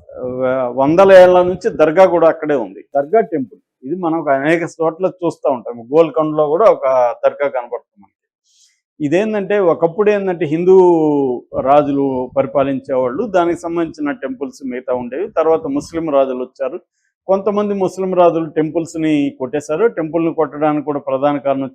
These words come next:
చరిత్రకారులు వివరించారు. ఎందుకంటే టెంపుల్ ఎకానమీ అని ఉంటది, టెంపుల్లో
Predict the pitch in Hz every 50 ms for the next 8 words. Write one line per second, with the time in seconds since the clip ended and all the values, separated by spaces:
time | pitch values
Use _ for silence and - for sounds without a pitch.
0 | - 135 131 139 - - 135 131 120 139 127 127 127 120 131 139 139 143 143 139
1 | 135 147 143 139 175 190 147 131 135 131 147 143 135 143 139 131 - _ _ _
2 | _ _ _ _ - 170 190 196 214 240 226 202 165 - 175 165 165 165 160 156
3 | 147 143 139 139 135 - 135 127 165 190 175 - 156 147 151 170 160 151 151 151
4 | 139 123 120 117